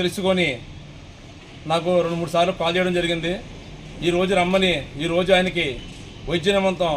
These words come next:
పదకొండు, పదకొండు వేల రూపాయలు ఆర్థిక సాయం, సాయం చేయడం మా ఒక ఎంతో ఆనందంగా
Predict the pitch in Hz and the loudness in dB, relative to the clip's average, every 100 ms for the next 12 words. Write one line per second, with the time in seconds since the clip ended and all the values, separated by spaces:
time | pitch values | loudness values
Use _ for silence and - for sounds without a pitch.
0 | 127 - - - 156 175 175 175 - 170 | -4 -10 -14 -4 -2 2 0 -2 -4 -2
1 | 175 175 175 180 190 185 147 120 - - | 0 2 4 4 6 6 4 0 -6 -10
2 | 117 170 180 185 185 180 175 - 151 151 | 0 2 4 2 4 4 2 -8 -6 -6
3 | 147 160 185 185 180 156 131 - - - | 0 2 4 2 2 0 -2 -10 -20 -20
4 | - - - 143 156 156 151 139 123 - | -20 -20 -6 -2 0 2 4 4 0 -8
5 | - - - 147 185 170 139 151 180 180 | -18 -14 -10 2 4 4 2 0 2 2